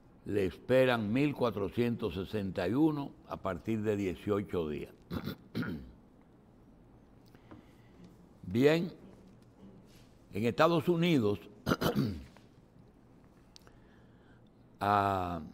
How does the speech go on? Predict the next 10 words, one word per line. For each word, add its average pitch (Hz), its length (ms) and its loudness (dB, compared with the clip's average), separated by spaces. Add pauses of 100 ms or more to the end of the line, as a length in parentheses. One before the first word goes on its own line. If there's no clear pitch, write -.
(200)
para 120 220 6
las 110 200 4
elecciones 131 600 2
faltan 135 360 0
noventa 120 340 0
y 113 60 0
nueve 120 360 4
días. 80 340 -2 (1600)
Y 123 80 -2
para 127 680 2